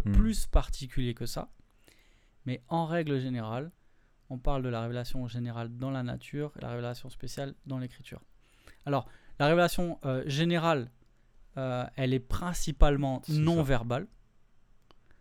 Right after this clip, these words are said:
Speaker 2: Donc, c'est une
Speaker 1: Hmm.
Speaker 2: des grandes différences qu'on verra entre la, la spéciale et la générale. Euh, quand on parle de révélation générale, en fait, on parle des œuvres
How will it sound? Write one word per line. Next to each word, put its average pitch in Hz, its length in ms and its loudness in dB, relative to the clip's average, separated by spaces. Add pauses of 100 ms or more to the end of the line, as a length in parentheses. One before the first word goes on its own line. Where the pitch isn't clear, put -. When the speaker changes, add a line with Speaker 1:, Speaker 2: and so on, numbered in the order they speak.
(760)
Speaker 2:
Donc, 143 580 -2
c'est 139 220 -2
une 135 80 4
Speaker 1:
Hmm. - 20 4
Speaker 2:
des 135 80 2
grandes 139 200 2
différences 139 320 10
qu'on - 120 0
verra 127 160 -2
entre 127 320 -4
la, 123 380 -4
la 117 160 -6
spéciale - 380 6
et 120 80 -2
la 117 100 -2
générale. 113 460 -8 (800)
Euh, 123 180 -2
quand 165 200 -2
on - 20 -2
parle 170 180 6
de 131 60 2
révélation 139 680 -2
générale, 135 420 0
en 160 60 -2
fait, - 200 -2
on 143 80 -4
parle 127 260 8
des 123 380 -2
œuvres 151 360 2